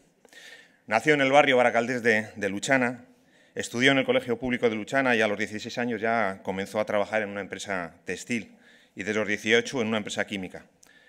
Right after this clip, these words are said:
Perteneció a la organización socialista clandestina de, de Baracaldo desde junio de mil novecientos sesenta y siete y desde mil novecientos setenta ya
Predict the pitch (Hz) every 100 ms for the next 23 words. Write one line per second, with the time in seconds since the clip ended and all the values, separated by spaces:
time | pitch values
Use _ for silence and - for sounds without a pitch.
0 | _ _ 107 104 101 135 139 117 120 117
1 | 127 123 117 117 143 117 107 101 98 -
2 | 117 110 101 95 95 _ 87 90 92 98
3 | 127 127 110 95 98 123 117 107 107 113
4 | 107 98 117 104 104 98 98 95 92 120
5 | 123 262 - _ - 95 92 95 101 101
6 | 98 95 92 90 101 98 95 92 104